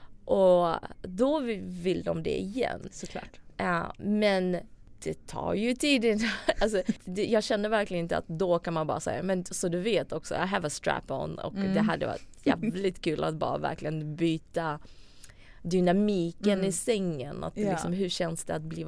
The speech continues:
Speaker 1: den som blir tagen för
Speaker 2: Mm.
Speaker 1: dig? Vilket jag tror att väldigt många har ju inte riktigt fått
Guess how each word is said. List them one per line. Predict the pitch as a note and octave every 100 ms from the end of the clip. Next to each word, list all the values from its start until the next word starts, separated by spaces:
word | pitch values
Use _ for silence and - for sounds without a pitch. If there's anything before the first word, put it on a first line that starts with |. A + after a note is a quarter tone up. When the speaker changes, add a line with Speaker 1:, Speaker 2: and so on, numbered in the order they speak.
| D#3
Speaker 1:
den | D#3 D3+
som | D#3+
blir | E3
tagen | D#3+ G#3+ F3+ F3 F3+ E3+
för | -
Speaker 2:
Mm. | G#3+
Speaker 1:
dig? | F#3+ F#3 - - - - -
Vilket | E3+ F#3 F3+ F3 -
jag | E3+ E3+
tror | F3
att | E3
väldigt | E3 E3 E3
många | D#3+ D#3+ D3+ - -
har | - E3+ F#3
ju |
inte | F3+ F3
riktigt | E3 E3 -
fått | - E3